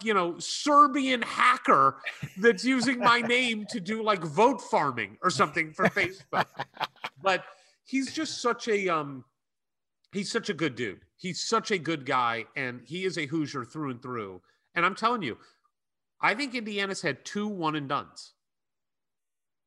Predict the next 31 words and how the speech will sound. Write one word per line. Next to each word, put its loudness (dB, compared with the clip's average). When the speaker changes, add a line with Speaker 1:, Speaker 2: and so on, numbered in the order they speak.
Speaker 1:
Two. -4
I -6
think -4
it's -10
George -4
McGinnis -4
and -4
Eric -2
Gordon. -6
I -8
don't -6
think -8
we've -8
had -6
another -8
one -8
and -12
done. -8
And -2
when 0
I 4
mean -2
one 0
and -2
done, 0
I 2
don't 0
mean -6
one -2
and -6
transfer. -6